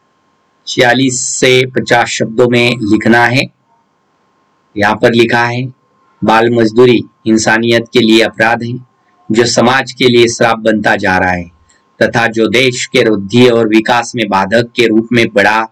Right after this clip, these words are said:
मुद्दा है। बचपन जीवन का सबसे यादगार क्षण होता है, जिसे हर एक को जन्म से जीने का अधिकार है। देश के भविष्य को उज्जवल बनाने के लिए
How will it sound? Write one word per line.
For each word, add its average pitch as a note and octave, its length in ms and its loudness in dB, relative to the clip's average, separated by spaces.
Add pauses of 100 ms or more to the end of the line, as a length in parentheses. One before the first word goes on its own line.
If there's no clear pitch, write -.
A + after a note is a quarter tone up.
(360)
मुद्दा A2 340 2 (100)
है। G2 140 -4 (460)
बचपन B2+ 540 0
जीवन B2 400 4
का B2 140 -2
सबसे - 380 -4
यादगार A2 500 0
क्षण G#2+ 280 -4
होता G2 260 -4
है, F2+ 140 -6 (520)
जिसे C3 320 0
हर B2 400 2
एक D3+ 280 0
को A2 240 0 (320)
जन्म C#3+ 380 0
से B2+ 240 0
जीने B2 380 2
का B2 120 -2
अधिकार A#2 460 0
है। C3 180 -2 (420)
देश C#3 360 0
के C3 160 0
भविष्य B2 500 0
को B2 120 0
उज्जवल A#2+ 460 2
बनाने A2+ 460 0
के A2 140 -2
लिए G#2+ 320 2